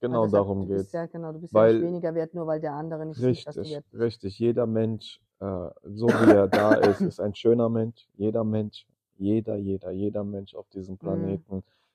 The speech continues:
Speaker 2: Jeder hat seine Stärken, jeder
Speaker 1: Ja.
Speaker 2: hat seine Schwächen, ja. Und, ähm, ja, es ist, es ist einfach so. Und man muss echt auf sein Umfeld
Speaker 1: Ja.
Speaker 2: achten. Ja, und das ist einfach bei mir auch wieder der Fall, ähm,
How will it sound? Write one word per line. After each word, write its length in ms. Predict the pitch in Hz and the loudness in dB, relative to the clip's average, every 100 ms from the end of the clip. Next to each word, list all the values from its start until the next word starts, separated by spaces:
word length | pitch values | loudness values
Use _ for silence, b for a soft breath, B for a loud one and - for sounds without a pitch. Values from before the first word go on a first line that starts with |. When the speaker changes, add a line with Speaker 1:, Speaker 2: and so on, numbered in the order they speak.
| - | 0
Speaker 2:
Jeder 260 | 110 123 131 | 6 8 8
hat 120 | 127 | 6
seine 220 | 117 107 | 2 2
Stärken, 580 | - - 117 110 110 101 | -2 -4 -4 -4 -8 -4
jeder 200 | 104 101 | -2 -2
Speaker 1:
Ja. 20 | |
Speaker 2:
hat 100 | 101 | -2
seine 220 | 107 101 | -4 -4
Schwächen, 580 | 98 107 110 - 101 92 | -4 0 0 0 -6 -2
ja. 260 | 95 98 104 _ _ _ | 0 0 -2 _ _ _
Und, 640 | - 95 95 90 92 92 - | 0 2 2 0 -2 -6 -6
ähm, 400 | 104 95 90 87 - | -4 -2 -2 -6 -6
ja, 280 | 104 113 135 - | 0 0 0 -6
es 200 | - - | -10 -12
ist, 300 | - _ _ | -16 _ _
es 180 | 101 - | -4 -2
ist 160 | 120 - | -6 -6
einfach 340 | 110 - 98 | -8 -6 -6
so. 280 | 92 92 92 - | -2 0 0 0
Und 340 | - 90 85 - _ _ _ _ _ _ | -4 -6 -8 -12 _ _ _ _ _ _
man 120 | 110 110 | 0 2
muss 200 | 117 - | 2 0
echt 280 | 113 - | -2 -2
auf 120 | 107 - | -8 -8
sein 200 | - - | -10 -8
Umfeld 460 | 110 110 107 101 | -8 -6 -6 -6
Speaker 1:
Ja. 140 | 196 - | -6 -8
Speaker 2:
achten. 320 | _ 101 98 _ _ _ _ _ _ _ _ _ _ _ - | _ -12 -12 _ _ _ _ _ _ _ _ _ _ _ -6
Ja, 160 | 101 107 | -4 -2
und 520 | - 101 98 - - | 0 -2 -2 -4 4
das 300 | 120 - - | 4 2 -12
ist 400 | - - 120 - | -10 -2 0 2
einfach 360 | 117 113 120 | 0 2 0
bei 180 | - 110 | 4 4
mir 260 | 117 135 131 | 6 6 6
auch 220 | 123 113 | 4 4
wieder 220 | 120 113 | 4 4
der 140 | 107 107 | 4 2
Fall, 540 | - 107 107 107 104 | 2 2 4 4 4
ähm, 520 | 101 98 95 95 104 | 2 2 2 -2 -8